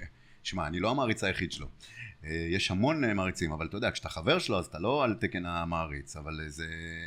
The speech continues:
י-, יש לי בעיה עם, אה, אתה יודע, עם הערצה העיוורת כזאת שמשבשת אותך, ו-, אה,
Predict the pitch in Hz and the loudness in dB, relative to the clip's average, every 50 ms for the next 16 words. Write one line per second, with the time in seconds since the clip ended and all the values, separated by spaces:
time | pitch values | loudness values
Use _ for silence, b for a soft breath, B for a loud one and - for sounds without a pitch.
0 | 80 85 87 117 131 - - - - - 233 185 160 - - 185 202 214 196 147 | -8 -8 -8 -8 -8 -4 -4 -2 -2 0 0 2 2 2 2 2 0 0 0 -2
1 | 127 113 104 98 92 95 95 - 95 95 110 104 95 92 90 87 85 85 95 - | -2 -2 -4 -4 -6 -6 -6 -8 -8 -6 -4 -4 -4 -4 -4 -4 -4 -6 -6 -6
2 | - 120 110 110 110 110 107 101 92 113 113 107 101 - 104 92 98 90 - - | -2 -2 0 0 0 -2 -2 -2 -2 -2 -2 -2 -4 -6 -6 -6 -6 -6 -4 -4
3 | 90 92 90 - 92 87 104 95 - - 87 - - 98 98 98 95 95 95 | -4 -4 -2 -2 -2 0 -2 -2 -4 -6 -10 -8 -4 -2 -2 -2 -2 -2 -2